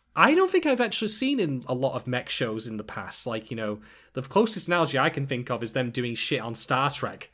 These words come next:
Like, you know, uh, when they're doing, uh, you know, s-, space fights and, uh, like, adjust this power to this thing here, like, but this is more background stuff wh-, while still being noticeable. And I think that's a really neat element. I'm int-,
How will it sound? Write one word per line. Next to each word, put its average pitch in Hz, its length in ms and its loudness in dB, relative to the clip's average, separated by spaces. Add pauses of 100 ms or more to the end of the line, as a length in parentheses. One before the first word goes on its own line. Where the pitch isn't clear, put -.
(260)
Like, 113 200 -4
you 135 60 -2
know, 117 140 0
uh, 113 160 -6
when 120 160 0
they're 120 100 0
doing, 120 240 0
uh, 117 340 0
you 127 140 -6
know, 110 220 -2 (160)
s-, - 180 -4 (300)
space 135 400 2
fights 104 360 -2
and, 113 220 -6
uh, 113 240 -2 (500)
like, 117 300 -6 (340)
adjust 143 320 4
this 220 120 0
power 190 340 6
to 156 120 -2
this 160 200 -2
thing 120 240 -4
here, 120 200 0
like, 107 220 -2 (280)
but - 320 -2
this 180 200 4
is 143 120 -4
more 151 260 4
background 135 540 2
stuff 135 240 -2
wh-, 135 200 0
while 135 200 2
still 135 280 0
being 120 300 -4
noticeable. 127 480 -2 (380)
And 160 80 2
I 240 100 8
think 254 160 0
that's 202 180 0
a 165 60 0
really 147 240 4
neat 135 140 2
element. 139 340 2
I'm 123 160 -2
int-, 139 240 -4